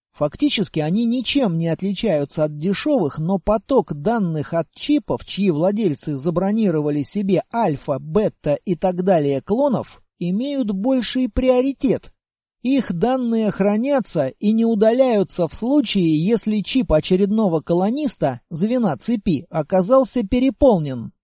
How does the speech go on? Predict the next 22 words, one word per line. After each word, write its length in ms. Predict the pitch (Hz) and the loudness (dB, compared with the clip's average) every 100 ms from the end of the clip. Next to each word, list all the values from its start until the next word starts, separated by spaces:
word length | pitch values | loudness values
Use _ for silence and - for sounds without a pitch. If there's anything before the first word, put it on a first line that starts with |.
| _ _ | _ _
Вот 340 | 156 190 220 | -4 0 0
в 120 | 240 269 | 0 0
этом 320 | 269 196 165 | 0 0 -4
может 500 | 160 208 254 214 190 | -2 0 2 0 0
крыться 480 | - 226 220 - 202 | -2 -2 -2 -2 0
разгадка 640 | 208 185 190 226 - 175 | 0 -2 -2 -2 -2 -6
того, 400 | - 185 208 247 | 0 0 2 0
почему 500 | - 156 - 226 233 | 0 -2 -2 -2 0
при 160 | 175 180 | 0 2
оживлении 760 | 180 185 208 254 240 180 156 | 4 2 2 0 0 0 -2
часть 440 | 131 - 196 - 175 | -4 0 0 0 -4
данных 520 | 165 240 208 156 131 | -2 0 0 -2 -6
теряется. 840 | - 220 247 233 156 131 - 139 117 _ _ _ _ | -6 -2 2 2 2 -2 -6 -8 -8 _ _ _ _
Она 260 | - 254 285 | -10 -4 -4
попросту 720 | - 294 262 254 247 - 254 | 0 0 2 0 -2 -2 -2
затирается, 1000 | 196 226 262 262 277 185 127 - 127 135 - - | 0 0 2 4 4 4 0 -4 -10 -10 -16 -8
она 240 | 165 220 240 | -4 0 0
не 260 | 233 240 | 0 0
имеет 360 | 254 262 226 208 | -2 -2 0 0
отметки 480 | 208 233 240 - 220 | 0 0 -2 -2 -2
«важно» 680 | 202 262 233 208 226 208 - _ | 2 2 2 0 0 -2 -4 _
или 320 | 240 247 247 | -2 2 2